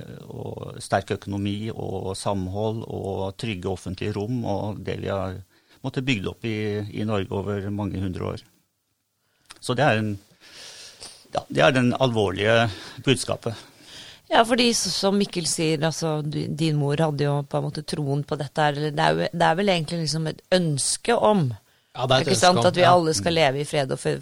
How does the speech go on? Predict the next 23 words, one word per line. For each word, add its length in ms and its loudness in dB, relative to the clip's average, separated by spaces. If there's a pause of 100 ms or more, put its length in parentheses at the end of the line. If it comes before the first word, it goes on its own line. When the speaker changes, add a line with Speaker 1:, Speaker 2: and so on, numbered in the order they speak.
(120)
Speaker 2:
fordragelighet, 580 -2
og 140 0
selvfølgelig, 560 -2
det 160 4
er 240 -2
det 100 -2
Speaker 3:
Jeg 160 0
Speaker 2:
ing- 140 -2
Speaker 3:
ønsker 300 -2
jo 40 2
det. 140 -2 (340)
Speaker 2:
Alle 240 4 (140)
ønsker 480 0
vel 160 -2 (260)
det, 240 4 (140)
men 180 2
det 80 6
er 140 -2
klart 180 -4
at 80 -6
når 160 -4
du 80 -6
får 460 -4